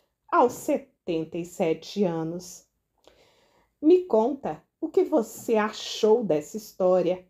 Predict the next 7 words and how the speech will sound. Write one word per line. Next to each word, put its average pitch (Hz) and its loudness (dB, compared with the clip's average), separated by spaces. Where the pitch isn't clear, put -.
Quero 220 2
muito 175 -2
saber 180 -2
suas 185 0
opiniões 190 -2
e 190 -6
conclusões. 180 -2